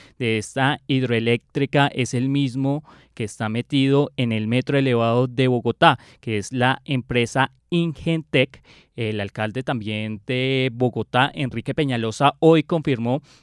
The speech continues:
que es la misma compañía que está metida en los estudios del metro elevado en la capital.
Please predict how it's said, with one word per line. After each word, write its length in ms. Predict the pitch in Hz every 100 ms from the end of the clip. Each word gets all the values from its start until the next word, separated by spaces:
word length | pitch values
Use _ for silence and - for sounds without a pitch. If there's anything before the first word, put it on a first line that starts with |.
| _
que 180 | - 113
es 100 | 110
la 100 | 123
misma 280 | 131 127 143
compañía 560 | 131 - 113 110 117
que 120 | 123 139
está 200 | - 117
metida 440 | 117 131 127 139
en 140 | 151 131
los 120 | 110
estudios 480 | 110 - 139 160 165
del 140 | 131
metro 280 | 117 110 135
elevado 600 | 135 113 110 120 131 -
en 180 | 139 139
la 100 | 131
capital. 500 | 127 139 135 123 87